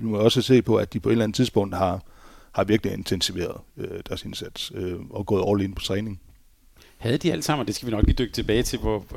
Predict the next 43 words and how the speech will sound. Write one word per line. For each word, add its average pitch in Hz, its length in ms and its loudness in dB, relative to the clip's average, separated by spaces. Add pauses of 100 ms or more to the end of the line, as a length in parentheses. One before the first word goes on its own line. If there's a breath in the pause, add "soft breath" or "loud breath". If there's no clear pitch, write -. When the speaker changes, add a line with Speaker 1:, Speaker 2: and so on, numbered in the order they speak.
(320)
Speaker 2:
med 107 140 -2
intensivering 113 560 0
og 107 80 4
alle 113 100 2
de 113 60 -8
her 120 100 -2
begreber 117 420 -2
også, 120 160 -2
men, 117 140 -2 (440 loud breath)
men 107 140 -2
nu 117 220 -8
bliver - 60 -20
jeg 127 100 4
bare 127 140 6
nysgerrig, 127 400 0
havde 120 140 4
de 147 140 0
alle 151 100 -2
sammen 156 220 -2
sådan 139 180 0
en 139 40 -4
eller 127 140 -4
anden, 131 180 -2 (680 soft breath)
et, 110 160 -6
et 107 120 -10
tidspunkt 147 440 -4
i 113 40 -4
deres 107 280 -2
liv, 131 160 -2
hvor 113 120 -4
de 107 120 -4
tænker, 98 680 0 (760)
"Det 107 80 0
er 107 40 0
det, 101 100 0
jeg 98 60 0
er 90 40 -6
faktisk 87 220 -6
god 92 160 -10
til, - 160 -14 (300)
øh, 98 260 -6 (600)
og, 101 280 -6
og 104 120 -8